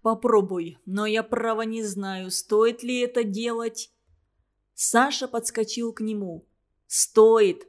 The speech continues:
стоит! Раздевайтесь быстрее!» «Подожди, давай разложим тогда дымокур, что ли,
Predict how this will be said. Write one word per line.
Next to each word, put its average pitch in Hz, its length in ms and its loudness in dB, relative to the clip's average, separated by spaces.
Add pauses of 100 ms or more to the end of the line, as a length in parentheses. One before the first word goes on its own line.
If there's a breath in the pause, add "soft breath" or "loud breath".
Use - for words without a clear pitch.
(120)
стоит! 247 960 2 (180)
Раздевайтесь 233 720 -2
быстрее!» 202 680 -2 (800)
«Подожди, 196 840 -2 (180 soft breath)
давай 202 360 2
разложим 233 800 -2
тогда 202 320 -2
дымокур, 208 540 -4
что 196 320 -6
ли, 180 320 -8